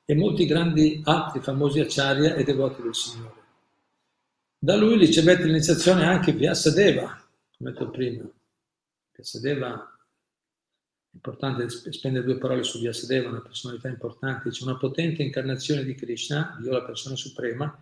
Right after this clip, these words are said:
investita del potere di diffondere nel mondo la conoscenza vedica,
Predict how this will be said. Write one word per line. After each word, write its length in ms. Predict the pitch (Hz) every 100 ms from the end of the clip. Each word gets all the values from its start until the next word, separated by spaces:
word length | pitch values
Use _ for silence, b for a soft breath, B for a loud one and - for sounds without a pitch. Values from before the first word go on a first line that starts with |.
| B B B B B _
investita 520 | 131 131 151 - 175
del 180 | 165 156
potere 400 | 156 147 180 160
di 100 | 135
diffondere 520 | 131 131 165 165 135
nel 160 | 143 143
mondo 260 | 139 143 151
la 120 | 143
conoscenza 520 | 123 110 127 120 123
vedica, 540 | 147 147 110 - -